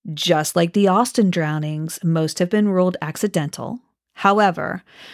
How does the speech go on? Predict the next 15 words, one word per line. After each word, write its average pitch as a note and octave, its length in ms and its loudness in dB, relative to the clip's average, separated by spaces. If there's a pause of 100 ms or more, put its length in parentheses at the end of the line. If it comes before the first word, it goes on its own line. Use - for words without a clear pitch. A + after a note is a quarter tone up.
(200)
there F#3 600 4
are G3 180 2
some A3+ 260 0
that C4+ 180 0
say F3+ 340 2
that D#3+ 320 -2
there's, - 520 -4 (100)
<laughs> - 100 -20
there's - 300 -6
way, - 260 -8
that's - 320 -6
way F#3 100 4
too G3 340 -2
many F3 320 -2
coincidences. D#3 1000 -2